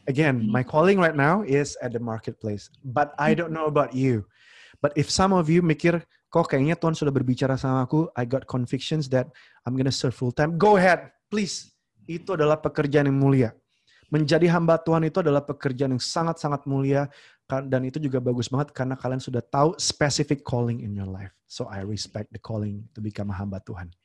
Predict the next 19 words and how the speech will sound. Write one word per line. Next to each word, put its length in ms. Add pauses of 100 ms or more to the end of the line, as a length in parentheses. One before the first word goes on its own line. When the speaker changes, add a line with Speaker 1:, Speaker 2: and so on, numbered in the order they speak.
(220)
Speaker 1:
Ya. 160 (1400)
Speaker 2:
Wah, 300 (340)
memberkati 500
banget, 360
Ko. 240
Thank 180
you 80
banget 320
for 80
all 160
the 100
sharings. 640 (1000)
Wah, 320 (160)
aku 360
senang 240
banget 240
dengar 240
cerita-cerita 560
Koko. 360